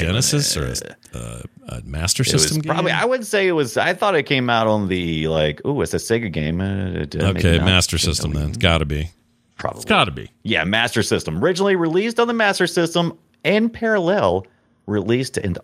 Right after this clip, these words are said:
Speaker 2: arcade.
Speaker 1: Ooh,
Speaker 2: Oh.
Speaker 1: Alex Kidd in the
Speaker 2: And I
Speaker 1: arcade, eh?
Speaker 2: Yeah, and I think I played it, uh, on my Retrocade, my RetroPie.
Speaker 1: Mm.
Speaker 2: I played the arcade version.
Speaker 1: Oh, very
Speaker 2: It
Speaker 1: cool.
Speaker 2: was, uh,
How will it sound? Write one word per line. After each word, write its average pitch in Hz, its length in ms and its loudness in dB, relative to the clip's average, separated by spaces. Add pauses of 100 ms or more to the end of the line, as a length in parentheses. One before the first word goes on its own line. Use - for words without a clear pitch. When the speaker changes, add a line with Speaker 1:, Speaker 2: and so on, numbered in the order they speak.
Speaker 2:
arcade. - 680 -6
Speaker 1:
Ooh, 87 480 2
Speaker 2:
Oh. - 140 -8
Speaker 1:
Alex 85 320 2
Kidd 101 160 0
in 98 80 -2
the 80 80 -2
Speaker 2:
And 85 120 -2
I 104 60 2
Speaker 1:
arcade, 98 280 2
eh? 73 160 -4 (540)
Speaker 2:
Yeah, 90 380 2
and 90 80 0
I 120 60 2
think 190 160 0
I 170 80 2
played 135 340 0
it, - 340 0 (800)
uh, 90 520 0
on 101 200 2
my 87 300 0
Retrocade, 78 1200 -2 (600)
my 78 100 -4
RetroPie. - 1160 -2
Speaker 1:
Mm. 90 400 0
Speaker 2:
I 73 80 -4
played 76 380 -4
the - 140 -8
arcade 71 480 -2
version. 71 460 -6 (540)
Speaker 1:
Oh, 98 140 4
very 92 200 4
Speaker 2:
It 90 60 2
Speaker 1:
cool. 78 100 -4
Speaker 2:
was, 71 280 -2
uh, - 300 -6